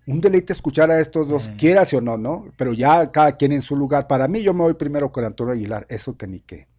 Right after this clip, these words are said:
Speaker 2: Así
Speaker 1: Vicente
Speaker 2: es.
Speaker 1: Fernández, porque pues ya vino, es, es el último, ¿no? Es de
Speaker 2: Exacto,
Speaker 1: los últimos que ha
Speaker 2: exacto.
Speaker 1: llegado.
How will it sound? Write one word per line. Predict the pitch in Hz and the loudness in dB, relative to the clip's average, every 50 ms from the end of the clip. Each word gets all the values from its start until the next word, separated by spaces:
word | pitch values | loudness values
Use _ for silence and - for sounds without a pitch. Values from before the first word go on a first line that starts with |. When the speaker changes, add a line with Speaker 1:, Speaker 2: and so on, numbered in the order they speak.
| _ _ _ | _ _ _
Speaker 2:
Así | - 135 127 - - 135 | -16 -16 -14 -12 -10 -10
Speaker 1:
Vicente | 107 104 - - 139 135 | -10 -6 -4 -4 -4 -4
Speaker 2:
es. | 180 175 | -4 -6
Speaker 1:
Fernández, | 190 175 165 151 156 170 160 | -6 -4 -4 -4 -4 -4 -6
porque | - 139 - - 110 | -6 -8 -8 -8 -12
pues | - _ 107 95 | -12 _ -10 -8
ya | 104 113 120 | -6 -6 -4
vino, | 117 120 123 131 143 131 120 110 | -2 -2 -2 0 0 0 0 -2
es, | 101 - - - | -4 -8 -12 -14
es | 113 104 - | -14 -10 -8
el | 123 104 107 | -8 -6 -4
último, | 139 190 185 - 139 110 98 92 | -4 -6 -4 -6 -8 -8 -8 -10
¿no? | 92 104 147 - - | -10 -10 -10 -10 -10
Es | - 110 101 110 104 | -12 -14 -16 -16 -14
de | - 180 190 | -10 -10 -8
Speaker 2:
Exacto, | - - - - | -8 -8 -8 -10
Speaker 1:
los | 156 - | -10 -8
últimos | - 139 120 120 120 - | -8 -8 -8 -8 -8 -8
que | - 110 | -8 -6
ha | |
Speaker 2:
exacto. | 113 131 151 | -4 -2 0
Speaker 1:
llegado. | 143 156 170 175 165 143 - | 2 2 2 2 2 0 -4